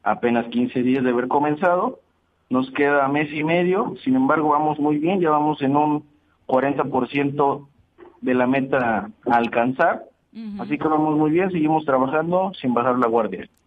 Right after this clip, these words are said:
Speaker 2: Oye, ¿y en los años anteriores se ha tenido un porcentaje alto en el pago de la ciudadanía? ¿O hay
Speaker 1: Sí, es
Speaker 2: rezago
Speaker 1: correcto.
Speaker 2: importante?
Speaker 1: El año pasado contamos con alrededor de diez mil quinientos,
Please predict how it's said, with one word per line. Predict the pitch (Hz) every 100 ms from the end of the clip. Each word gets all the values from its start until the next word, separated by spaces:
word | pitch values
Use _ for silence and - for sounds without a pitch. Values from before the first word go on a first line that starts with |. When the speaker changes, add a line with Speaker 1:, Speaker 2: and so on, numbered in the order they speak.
| _ _
Speaker 2:
Oye, | 214 226 233 226 226
¿y | 226 214
en | 202 208
los | 214
años | 226 233 247
anteriores | 226 180 190 196 208 226 247
se | -
ha | 196
tenido | 214 208 208 208 202
un | 196
porcentaje | 220 196 180 175 175 185
alto | 185 185 196 254 277
en | 208
el | 165 160
pago | 185 190
de | 190
la | 170
ciudadanía? | 147 165 160 160 185 220 294 _ _ _ _ _ _ _ _ -
¿O | 190 190
hay | 196
Speaker 1:
Sí, | 226
es | 208
Speaker 2:
rezago | 214 202 202
Speaker 1:
correcto. | 208 214
Speaker 2:
importante? | 226 220 175 160 139 - _ _ _ _ _
Speaker 1:
El | 143 156 175
año | 202 190
pasado | 175 180 190 185
contamos | 180 170 175 165 175
con | 139 131 127 131 -
alrededor | 131 135 143 156
de | 160
diez | 135 131
mil | 131 147
quinientos, | 139 147 143 143 139 117